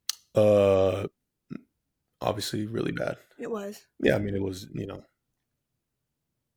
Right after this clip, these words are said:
Speaker 1: it wasn't good.
Speaker 2: Okay.
Speaker 1: Yeah. I mean, it
Speaker 2: Like, more so sad or more so angry?
Speaker 1: Uh, it's hard to say.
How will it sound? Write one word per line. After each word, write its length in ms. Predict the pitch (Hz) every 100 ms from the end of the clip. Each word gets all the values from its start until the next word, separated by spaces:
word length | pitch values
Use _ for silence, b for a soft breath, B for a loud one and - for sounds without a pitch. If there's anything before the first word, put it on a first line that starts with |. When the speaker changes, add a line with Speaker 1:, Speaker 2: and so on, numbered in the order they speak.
| _
Speaker 1:
it 60 | 123
wasn't 260 | 110 101 98
good. 260 | 101 98 -
Speaker 2:
Okay. 340 | 226 208 202 196
Speaker 1:
Yeah. 200 | - - - _ _ -
I 60 | 107
mean, 260 | 104 104 - - -
it 120 | -
Speaker 2:
Like, 220 | 254 254
more 180 | 247 247
so 180 | 233 247
sad 400 | 220 226 202 233
or 80 | 240
more 140 | 208
so 140 | 202 190
angry? 440 | 180 175 - - _ _ _ _ _ _ _ _ -
Speaker 1:
Uh, 840 | 101 98 95 95 92 95 95 95 95 95 104 - - _ _ _ _ _ _ _ _
it's 100 | -
hard 160 | - 101
to 40 |
say. 300 | 98 104 104